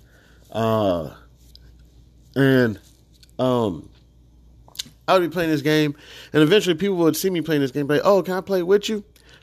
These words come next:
Like, "Yeah, sure, sure, sure." You know, we downloaded on there. I show 'em how to download on the T I eighty-three. I can't even remember how to do that shit anymore. Uh, but they would play, and they would notice that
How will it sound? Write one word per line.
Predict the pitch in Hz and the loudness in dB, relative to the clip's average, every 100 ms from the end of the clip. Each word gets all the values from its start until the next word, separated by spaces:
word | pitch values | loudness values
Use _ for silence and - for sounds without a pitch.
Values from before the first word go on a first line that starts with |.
| - | -10
Like, | - | 0
"Yeah, | 117 160 | 2 2
sure, | 151 185 156 | 2 -2 -2
sure, | - 151 | -4 -6
sure." | - 147 | -4 -4
You | 135 | -2
know, | 135 135 | 0 0
we | 127 | 2
downloaded | 127 127 127 127 123 | 2 4 4 2 2
on | 123 | 2
there. | 123 120 | 2 4
I | 123 | 2
show | - | 0
'em | 127 | -2
how | 123 123 | -2 -2
to | |
download | 117 117 120 120 | 0 -2 -2 -4
on | 120 | -4
the | 113 | -8
T | - 120 | -6 -4
I | |
eighty-three. | 117 117 113 113 | -4 -6 -4 -4
I | 123 | -2
can't | 135 | -2
even | 117 | 0
remember | 117 113 | 0 0
how | 110 107 | 2 0
to | |
do | 101 117 | 2 2
that | 107 | 2
shit | 101 104 | 2 -2
anymore. | 98 95 92 95 95 95 - - - - - - | -2 -2 -2 -2 -4 -6 -16 -20 -20 -20 -18 -2
Uh, | 113 113 110 101 95 76 - | 2 4 4 4 0 -4 -8
but | 98 113 101 - _ _ _ | -4 0 -2 -4 _ _ _
they | 131 165 | 0 4
would | 147 - | 4 2
play, | 123 110 107 101 - _ | 0 2 2 -4 -12 _
and | 123 | 0
they | 160 | 2
would | 180 | 4
notice | 131 165 156 127 - - | 2 2 4 2 0 -2
that | 123 110 98 | 2 2 0